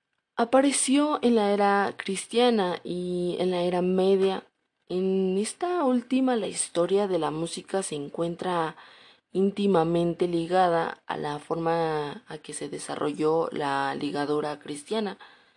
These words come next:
ya que se consideraba a la música el vehículo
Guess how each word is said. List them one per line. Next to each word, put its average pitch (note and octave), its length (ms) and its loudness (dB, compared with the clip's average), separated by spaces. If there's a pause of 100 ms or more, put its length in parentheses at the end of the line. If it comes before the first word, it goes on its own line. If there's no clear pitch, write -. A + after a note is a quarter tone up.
(220)
ya A#3 260 0
que C4+ 280 -8
se F#3+ 200 -8
consideraba F3+ 960 -2
a - 60 -4
la D3+ 100 -4
música F3+ 640 -8
el D#3+ 460 -10 (1500)
vehículo A#3+ 1000 2